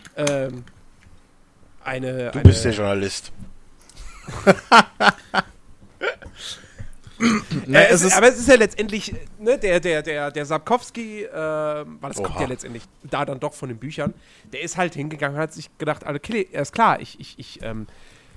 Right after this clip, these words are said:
Speaker 1: verarbeite jetzt diese Geschichte mit, äh, mit, ne, mit Polen und Deutschland damals,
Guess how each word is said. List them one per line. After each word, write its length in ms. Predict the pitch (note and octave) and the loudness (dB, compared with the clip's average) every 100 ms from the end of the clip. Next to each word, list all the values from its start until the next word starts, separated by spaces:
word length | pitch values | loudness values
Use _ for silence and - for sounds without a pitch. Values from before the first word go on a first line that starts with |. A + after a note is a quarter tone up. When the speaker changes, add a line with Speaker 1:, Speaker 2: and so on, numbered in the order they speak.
| - | -16
Speaker 1:
verarbeite 880 | - F3+ E3+ A#3 G#3 G#3 F3+ D#3 B2+ | -2 4 12 12 12 10 10 6 4
jetzt 380 | - D#3+ D#3 - | 4 2 2 -8
diese 220 | C#3 B2+ | -8 -4
Geschichte 580 | C3+ - B3 A#3 A3 G3 | -2 0 0 0 0 0
mit, 400 | F3 D#3 - - C#3 | 0 -6 -8 -14 -8
äh, 360 | C3 C3 B2 | -6 -6 -6
mit, 340 | C3 - F3+ G3 | -10 -10 -10 -2
ne, 200 | G#3+ G#3 | 0 2
mit 400 | G3 F#3+ - - | 0 -2 -8 -2
Polen 320 | E3+ F#3 F3 | 4 6 4
und 100 | E3 | 2
Deutschland 420 | E3+ E3+ F3 E3 | 2 2 0 2
damals, 440 | D3 E3 D#3+ D#3+ | 2 2 0 -2